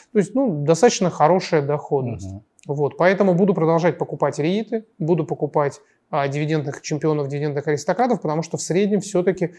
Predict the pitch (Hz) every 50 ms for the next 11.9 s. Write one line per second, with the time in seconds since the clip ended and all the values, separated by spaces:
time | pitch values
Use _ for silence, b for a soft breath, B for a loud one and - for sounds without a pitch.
0 | B B - 147 160 175 175 175 - - 214 175 - - - 143 139 170 214 240
1 | 226 - - - 175 175 - 139 98 104 160 143 - 196 190 170 165 143 147 143
2 | 160 170 147 143 143 147 160 156 - 160 - - 156 151 151 - - 190 196 196
3 | - 139 - - 143 131 - 151 143 135 - 139 135 135 143 143 170 208 214 214
4 | - 156 143 - 190 185 - - 180 156 - 160 147 - 170 - - - 165 185
5 | 180 170 147 135 147 139 147 202 214 190 190 - - 196 185 185 180 165 170 B
6 | B B - - 214 190 175 165 180 175 165 - 190 185 170 143 131 - - 147
7 | 139 - 143 165 185 196 190 B B B B _ - 175 170 147 165 170 156 147
8 | - 151 147 147 156 175 170 - - 330 349 311 233 160 - 156 - - 143 135
9 | - - 180 175 170 - 254 247 254 - 165 - 170 156 151 160 156 160 156 147
10 | 151 165 180 202 202 170 151 143 139 - - - 147 139 143 135 151 143 151 151
11 | B B B B B B - 156 147 143 143 139 139 139 147 170 202